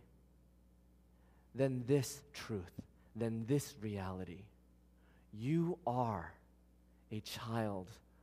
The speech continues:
of God." See, when John is laying this out, this is supposed to blow your minds away just as it has blown his away.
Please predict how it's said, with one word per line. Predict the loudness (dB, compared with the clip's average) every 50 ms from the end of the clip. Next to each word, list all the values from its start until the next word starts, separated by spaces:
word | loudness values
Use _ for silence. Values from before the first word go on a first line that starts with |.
| -20 -8 -4
of | -4 -4 -2 -2
God." | 0 0 2 2 0 -4 -6 -12 -16 -20 -20 -20 -20 -20 -20 -20 -20 -20 -20 -20 -20 -20 -20 -20 -20 -20 -20 -20 -20 -20 -20 -20 -20 -20 -20 -20 -18 -6
See, | 0 2 4
when | 6 6 6 6
John | 6 6 8 8 8 8 6 2 -4 -10 -10 -8
is | -6 0 4
laying | 6 6 8 6 4 4
this | 2 2 2 4
out, | 4 4 4 4 2
this | 2 2 2 0
is | -2 -2
supposed | -4 -6 -4 2 4 4 4 4 -2
to | -6
blow | -2 0 4 6 8 8
your | 8 6 4 4 4 4 4
minds | 4 4 4 4 4 2 0 0
away | -2 0 2 2 2 2
just | 0 -2 -4 -4 -4 -8
as | -8 -8 -8
it | -8 -8
has | -10 -12 -12
blown | -8 -4 -2 -2 -2 -2 -4 -8 -14 -20 -20 -20
his | -4 0 2 2 2 0 -2
away. | -4 -4 -2 -2 -4 -4 -6 -8